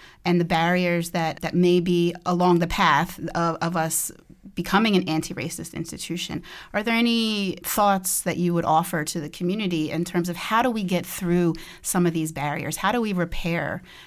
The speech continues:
How do we do the inner work that's very,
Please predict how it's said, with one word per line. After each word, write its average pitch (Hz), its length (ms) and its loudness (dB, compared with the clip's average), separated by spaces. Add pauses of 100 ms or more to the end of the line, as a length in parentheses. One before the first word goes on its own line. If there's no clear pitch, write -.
How 185 180 0
do 196 100 0
we 185 500 2 (600)
do 208 140 0
the 196 100 4
inner 175 280 4
work 165 300 2
that's 165 200 -2
very, 190 840 4